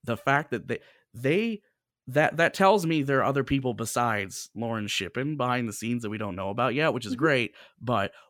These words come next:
Speaker 1: why the fuck would you not say the sequel to The Bright
Speaker 2: I know.
Speaker 1: Sessions, one of the most popular fiction
Speaker 2: I
Speaker 1: shows
Speaker 2: know.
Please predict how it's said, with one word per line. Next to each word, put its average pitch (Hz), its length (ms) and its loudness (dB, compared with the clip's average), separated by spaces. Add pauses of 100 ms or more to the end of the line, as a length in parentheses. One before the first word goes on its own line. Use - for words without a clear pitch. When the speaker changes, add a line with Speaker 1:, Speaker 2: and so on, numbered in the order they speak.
Speaker 1:
why 120 340 2
the 131 160 -2
fuck - 500 -2
would 117 200 -6
you 131 100 2
not 131 260 2
say 127 300 -2
the 104 140 -10
sequel 143 480 -4
to 151 160 -2
The 143 120 0
Bright 135 280 2
Speaker 2:
I - 20 -10
know. 185 60 -8
Speaker 1:
Sessions, 104 420 -4
one 113 160 -4
of 139 80 -2
the 135 80 -2
most 123 220 -6
popular 151 480 -4
fiction 139 400 -10
Speaker 2:
I 107 40 -12
Speaker 1:
shows 104 500 -10
Speaker 2:
know. 104 160 -14